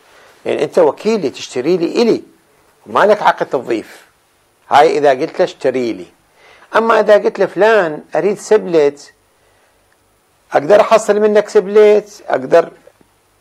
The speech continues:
أحصل منك سبلت، أشتري منك سبلت؟ يقول: "إيه سيدنا". فيروح الأخ يشتري السبلت من السوق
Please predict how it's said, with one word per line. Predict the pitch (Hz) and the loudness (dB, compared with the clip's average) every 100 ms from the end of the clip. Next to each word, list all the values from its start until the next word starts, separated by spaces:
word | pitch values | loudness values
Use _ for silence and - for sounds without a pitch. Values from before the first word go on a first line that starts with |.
| _ _ _ - | _ _ _ -6
أحصل | - 160 - 160 | -4 -4 -4 -4
منك | 160 156 | -2 -4
سبلت، | - 160 165 160 - - | -4 -4 -2 -2 -4 -4
أشتري | - - - - 160 | -2 -2 -4 -4 -4
منك | 156 151 | -4 -4
سبلت؟ | - 151 160 165 | -4 -4 -4 -4
يقول: | - 120 113 | -6 -4 0
"إيه | 135 | 0
سيدنا". | 147 151 147 135 127 - _ _ _ _ _ _ | 0 -2 -4 -6 -10 -10 _ _ _ _ _ _
فيروح | _ 180 196 220 247 160 - | _ 0 4 4 4 2 0
الأخ | 131 165 170 - - _ - | -2 4 2 2 -18 _ -8
يشتري | 156 - 220 196 | -8 -4 -2 -2
السبلت | 147 - 175 120 117 - - - _ _ _ _ _ _ _ - | -4 -4 -4 -4 -6 -6 -12 -20 _ _ _ _ _ _ _ -14
من | 143 190 | -6 -4
السوق | 180 - 160 143 123 | -4 -2 -2 -2 -4